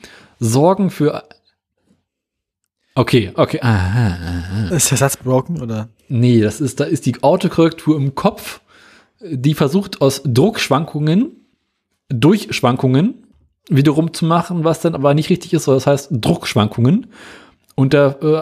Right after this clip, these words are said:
Speaker 1: äh, Schreiber hat einfach, ähm, da anstatt einem, äh, H ein K, nee, ein K, ein H. Ähm, Sie wissen, was ich meine.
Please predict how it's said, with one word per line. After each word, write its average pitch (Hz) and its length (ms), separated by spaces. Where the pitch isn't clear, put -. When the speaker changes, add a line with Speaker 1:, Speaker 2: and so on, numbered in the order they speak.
Speaker 1:
äh, - 40
Schreiber 143 340
hat 143 160
einfach, 135 440
ähm, 127 460
da 123 240
anstatt 131 320
einem, 120 400
äh, 127 60
H 113 920
ein 104 280
K, 110 260
nee, 101 140
ein 98 100
K, 104 300
ein 101 160
H. 92 240
Ähm, 110 160
Sie 113 100
wissen, 104 160
was 95 80
ich 90 80
meine. 90 200